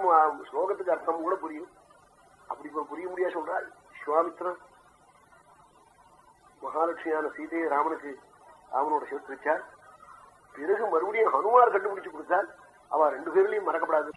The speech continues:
எங்கேயோ சுந்தரகாண்டம் இருக்கு, எங்கேயோ இருக்கு பாலகாண்டம். இது தோணுமா மனசுக்கு? கதை எல்லாம் இருக்கு, ஒரே கடையில தான் பூ புலி,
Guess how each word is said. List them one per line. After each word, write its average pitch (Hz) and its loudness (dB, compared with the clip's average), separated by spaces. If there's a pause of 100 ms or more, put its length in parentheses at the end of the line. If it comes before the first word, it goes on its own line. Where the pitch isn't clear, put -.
(360)
எங்கேயோ 151 2 (120)
சுந்தரகாண்டம் 175 4
இருக்கு, 156 -8 (140)
எங்கேயோ 175 0
இருக்கு - -6 (100)
பாலகாண்டம். 147 0 (680)
இது 143 -14 (160)
தோணுமா 180 4
மனசுக்கு? 156 -4 (560)
கதை 170 -4
எல்லாம் 185 2
இருக்கு, 165 -4 (100)
ஒரே 147 -4 (140)
கடையில 165 0
தான் 190 0
பூ 170 -2 (140)
புலி, - -8